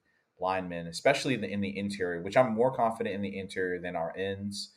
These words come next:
right now. But I definitely wanna see our ends, uh, Jack Sawyer and J T T. Man, Kenyatta Jackson, he had a, uh, a great play also in the game against Western Kentucky.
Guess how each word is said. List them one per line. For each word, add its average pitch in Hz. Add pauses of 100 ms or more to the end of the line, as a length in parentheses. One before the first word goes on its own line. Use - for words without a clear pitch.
(260)
right 82
now. 117 (300)
But 90
I 85 (120)
definitely 120
wanna 107
see 101
our 87
ends, 87 (400)
uh, 82
Jack 95
Sawyer 92
and 85
J 90
T -
T. 90
Man, 95
Kenyatta 104
Jackson, 95
he 107
had 98
a, -
uh, 80
a 95
great 98
play 95
also 92
in 92
the 90
game 90
against 90
Western -
Kentucky. 95